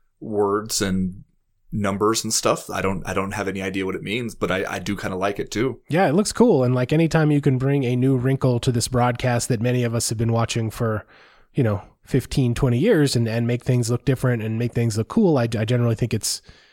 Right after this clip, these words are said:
Speaker 2: it's pretty good. I also think it's funny to say that it looks like an iPhone on portrait mode. Uh, but
Speaker 1: It's
Speaker 2: yeah,
Speaker 1: an
Speaker 2: I'm
Speaker 1: A seven R I V, or that could be A seven R four. Who knows? With a thirty-five millimeter one point four G master lens.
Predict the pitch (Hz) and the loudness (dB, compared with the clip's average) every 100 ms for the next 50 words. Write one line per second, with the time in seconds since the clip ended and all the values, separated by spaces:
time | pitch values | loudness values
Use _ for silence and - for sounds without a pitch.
0 | _ - 117 - 123 101 160 113 87 107 | _ -6 -4 -2 -2 0 2 2 0 0
1 | 120 117 113 107 107 - - - - - | 0 0 0 -2 -2 -6 -10 -12 -16 -20
2 | _ _ _ _ - 120 110 110 123 110 | _ _ _ _ -4 -2 -2 -2 -2 -2
3 | - 113 110 113 123 - 123 120 123 120 | 0 0 0 0 -2 -2 -2 0 -2 0
4 | 135 - 147 147 143 151 233 202 127 - | 0 2 4 4 4 4 2 4 0 0
5 | 101 92 - - - - - - 120 117 | -4 -4 -8 -14 -20 -20 -18 -4 0 2
6 | 104 95 - _ _ 139 123 233 117 143 | 2 -2 -8 _ _ 0 4 4 4 4
7 | 160 156 - 151 147 143 143 131 135 139 | 4 4 4 4 6 4 2 -2 -4 -10
8 | _ - - - 135 131 131 127 123 123 | _ -20 -16 0 4 6 6 6 4 2
9 | 120 107 117 127 135 143 - 117 127 135 | 0 0 2 2 0 -2 2 4 4 2
10 | 143 139 135 127 143 151 135 135 131 135 | -2 0 2 2 2 0 0 0 2 2
11 | 143 - 160 139 - 147 151 131 - - | 0 -2 2 2 2 -2 0 0 -4 -16
12 | - 139 123 - 147 143 135 143 135 135 | 2 4 4 4 4 4 4 2 2 0
13 | 135 135 135 135 127 113 120 135 139 131 | 0 2 0 2 2 2 -2 -2 -2 -2
14 | - - 120 123 110 117 120 104 113 139 | -4 -4 -2 -2 0 -2 0 2 2 2
15 | - 95 90 87 90 - | -2 -4 -4 -6 -6 -8